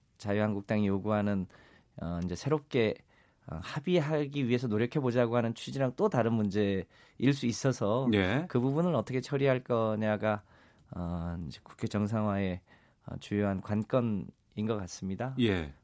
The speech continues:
Speaker 1: 가급적 원만하게 합의해서,
Speaker 2: 어.
Speaker 1: 어, 일반 국민이나 우리 당이 도저히 받을 수 없는 그런 안이 아니라면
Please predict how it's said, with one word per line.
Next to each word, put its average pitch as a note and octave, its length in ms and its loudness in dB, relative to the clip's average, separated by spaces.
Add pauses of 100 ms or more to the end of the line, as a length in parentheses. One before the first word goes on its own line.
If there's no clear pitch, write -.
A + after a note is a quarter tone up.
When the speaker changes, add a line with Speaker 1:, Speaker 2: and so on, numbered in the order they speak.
(120)
Speaker 1:
가급적 G#2+ 400 -4 (380)
원만하게 B2+ 540 4
합의해서, C3+ 840 0
Speaker 2:
어. F#2 320 2 (380)
Speaker 1:
어, G2+ 520 -2
일반 A2+ 340 2
국민이나 A#2 520 2
우리 G#2+ 200 0
당이 A#2 240 0
도저히 E3 640 2 (300)
받을 A#2+ 260 2
수 C#3 160 0
없는 A2 320 4 (480)
그런 B2+ 240 2
안이 A#2+ 240 2
아니라면 G#2+ 840 -2